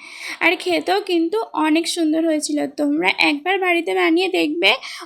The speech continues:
মনে হবে যেন আরেকবার বানাই, এতটাই সুন্দর খেতে হয়েছিল। আমার বাড়িতে তো সবাই খুব পছন্দ করেছিল, এটাও বলেছিল যে আরেকদিন কিন্তু বানাতে হবে এই আমের আইসক্রিমটা। দেখো, তোমাদেরকে এবার আমি একটা করে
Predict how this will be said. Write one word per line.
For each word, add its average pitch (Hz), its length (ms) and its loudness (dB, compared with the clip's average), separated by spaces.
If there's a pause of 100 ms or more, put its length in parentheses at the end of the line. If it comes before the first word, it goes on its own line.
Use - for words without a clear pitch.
মনে 311 200 4
হবে 392 240 2
যেন 349 260 0
আরেকবার 311 720 0
বানাই, 285 380 0
এতটাই 302 440 -2
সুন্দর 359 400 0 (120)
খেতে 311 260 -2
হয়েছিল। 285 440 0 (720)
আমার 285 340 2
বাড়িতে 415 360 0
তো 523 100 -2
সবাই 339 420 0
খুব 415 300 -4
পছন্দ 330 380 0
করেছিল, 359 360 -2 (160)
এটাও 370 360 -2
বলেছিল 339 440 2 (460)
যে 349 100 -4
আরেকদিন 285 580 -2
কিন্তু 440 280 -2 (100)
বানাতে 302 480 0
হবে 311 200 0 (120)
এই 339 160 0
আমের 311 340 0 (100)
আইসক্রিমটা। 277 760 -2 (960)
দেখো, 330 240 -2 (100)
তোমাদেরকে 320 460 0
এবার 359 200 0
আমি 185 180 -2
একটা 185 280 -6
করে 381 240 -4